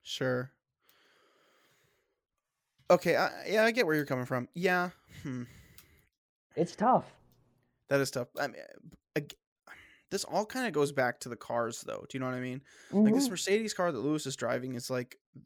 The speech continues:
Speaker 1: is, is, it's the best car. It's the best Formula One car we've ever seen.
Speaker 2: Yeah.
Speaker 1: So how much,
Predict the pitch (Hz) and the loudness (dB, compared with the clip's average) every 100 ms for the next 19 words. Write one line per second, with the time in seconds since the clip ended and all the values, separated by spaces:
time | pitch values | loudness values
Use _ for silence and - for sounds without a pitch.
0 | - 135 - 139 135 - - - 151 139 | -8 -6 -6 -6 -12 -10 -10 -8 -8 -8
1 | 175 156 - - 143 135 131 - - - | -8 -6 -8 -6 -2 0 -2 -4 -10 -10
2 | - 165 - 175 170 135 131 131 131 127 | -6 -6 -4 -4 -2 -2 -2 -4 -4 -4
3 | 123 120 - - 82 - - _ _ _ | -4 -6 -6 -12 -12 -14 -20 _ _ _
4 | _ 160 180 175 143 139 - 214 247 202 | _ -6 -6 -6 -8 -6 0 2 2 0
5 | 151 - | -2 -6